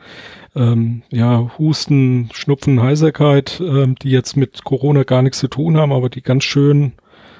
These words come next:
zuschlagen. Also bei, bei uns hier in der Gegend sind schon einige Leute so schon über Wochen hinweg, äh, mit Halsschmerzen unterwegs und auch auf der Arbeit fallen einige Leute aus. Also das finde ich ist schon auch bemerkenswert, ne?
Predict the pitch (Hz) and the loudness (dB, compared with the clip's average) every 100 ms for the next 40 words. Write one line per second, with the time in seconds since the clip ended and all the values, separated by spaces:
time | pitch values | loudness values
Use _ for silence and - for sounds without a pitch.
0 | - - 180 - 107 101 117 117 117 120 | -10 0 0 2 0 0 -2 -4 -6 -6
1 | 120 120 120 - 123 123 - 147 135 139 | -4 -4 -8 -6 -4 -4 -2 -2 0 0
2 | - 135 139 147 131 - 139 135 - 139 | 0 0 2 0 -2 -4 -4 -2 0 0
3 | 147 123 131 147 139 135 139 139 131 143 | 0 0 0 0 0 0 0 -2 -6 -4
4 | 131 - 139 131 127 - 135 151 139 131 | -4 -2 -2 0 -2 0 2 2 2 0
5 | 143 - 147 139 139 135 135 - - - | -4 -4 -4 -2 0 -2 -4 -8 -16 -18
6 | _ _ - - - - 135 147 156 151 | _ _ -20 -20 -14 -2 0 0 2 2
7 | - 160 156 147 143 160 - 139 127 - | 2 0 2 4 4 2 -2 -2 -2 -2
8 | 135 127 135 - 139 127 131 120 135 147 | -2 -2 -4 -2 0 0 0 -2 0 0
9 | 139 - - 147 143 143 135 147 147 139 | -2 -6 -6 0 0 2 0 0 0 0
10 | 143 139 135 143 131 123 123 127 - - | 0 0 0 0 -2 -4 -8 -8 -6 -4
11 | 147 160 143 156 156 - - 156 151 139 | -4 -4 -6 -8 -12 -12 -4 0 0 0
12 | 139 135 - 113 110 - 123 - 104 101 | 0 0 0 2 0 -2 -8 -4 -4 -2
13 | 110 107 | -4 -4